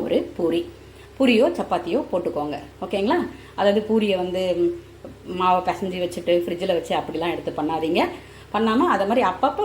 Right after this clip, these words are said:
ஃப்ரெஷ்ஷாக கொஞ்சம் கொஞ்சமானாலும் தேவைக்கு பண்ணி சாப்பிட்டுக்கோங்க. ந-, நோய் இல்லாமல் வாழணுங்க. மீண்டும் ஒரு முறை சொல்லிக்கிறேன், தமிழ் து-, புத்தாண்டு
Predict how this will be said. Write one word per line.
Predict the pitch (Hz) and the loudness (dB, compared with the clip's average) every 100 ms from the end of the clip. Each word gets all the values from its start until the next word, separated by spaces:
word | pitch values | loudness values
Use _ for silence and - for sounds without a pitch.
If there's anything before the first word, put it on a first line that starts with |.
| - | 0
ஃப்ரெஷ்ஷாக | 185 - 220 | -2 -2 -4
கொஞ்சம் | 196 175 165 | 0 0 0
கொஞ்சமானாலும் | 165 185 190 151 254 - - | -2 0 0 0 -2 -2 0
தேவைக்கு | 175 165 165 233 | 0 0 -2 -2
பண்ணி | 156 180 - - | 0 0 0 -4
சாப்பிட்டுக்கோங்க. | - 156 - - 147 156 - - - - - 190 | -4 -4 -6 -6 -2 -2 -4 -12 -20 -20 -12 -2
ந-, | 185 175 - 202 | -2 -2 -4 2
நோய் | 240 247 | 4 4
இல்லாமல் | 208 170 160 208 392 - - 160 | 2 0 0 0 -2 -6 -6 -2
வாழணுங்க. | 156 160 156 247 392 - - - | 0 0 -2 -2 -4 -8 -14 0
மீண்டும் | 196 214 214 | 2 4 2
ஒரு | 160 | 0
முறை | 160 156 | -4 -4
சொல்லிக்கிறேன், | 160 156 156 175 403 - - - - - - - - - - 175 | -4 -6 -4 -4 -6 -8 -16 -20 -20 -20 -20 -20 -20 -20 -8 -2
தமிழ் | 180 262 - | 0 0 -2
து-, | 180 160 151 | 0 2 0
புத்தாண்டு | - - 165 165 | -4 -2 0 2